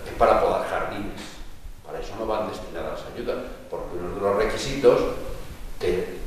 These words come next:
tendrán que cumplir los que las soliciten es tener rentas agrarias en la declaración de la renta. Y es tan sencillo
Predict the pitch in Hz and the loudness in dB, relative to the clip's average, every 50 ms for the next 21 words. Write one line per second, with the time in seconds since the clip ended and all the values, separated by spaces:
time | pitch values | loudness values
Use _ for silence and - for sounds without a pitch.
0 | - - - 80 87 90 - - - - - - 98 - 139 139 - - - - | -6 -6 -2 0 0 0 0 0 -2 -2 0 -2 0 0 2 2 2 2 2 2
1 | 120 - - - - - - - - 120 120 117 123 123 127 127 123 123 127 - | 0 0 0 0 -2 -2 -4 -4 -2 -2 2 6 6 6 8 6 2 0 -2 -4
2 | - - - - - - 104 117 113 113 - - 107 104 - 104 110 113 - 95 | -4 -6 -6 -4 0 4 4 4 4 2 2 2 2 2 4 4 4 4 4 2
3 | - - - - - 117 117 117 113 - 113 - - 117 113 120 123 123 120 117 | -2 -4 -4 2 6 6 6 6 6 6 4 6 6 6 6 6 8 8 8 8
4 | 120 127 - - - - - - - - 107 - - - - 82 - - - - | 8 6 6 4 0 -2 -2 -4 -4 -2 0 2 2 2 2 4 2 2 2 2
5 | - 95 90 87 - - - - - - - - - - - - - - - - | 2 0 2 2 2 2 2 0 0 -2 0 0 0 0 0 -2 -4 -6 -8 -10
6 | - - - - - - 98 101 98 98 - 113 - - 131 123 - - 151 151 | -8 -8 -8 -6 -6 0 2 4 4 6 4 4 4 4 4 2 2 4 4 4
7 | 151 151 170 | 8 10 10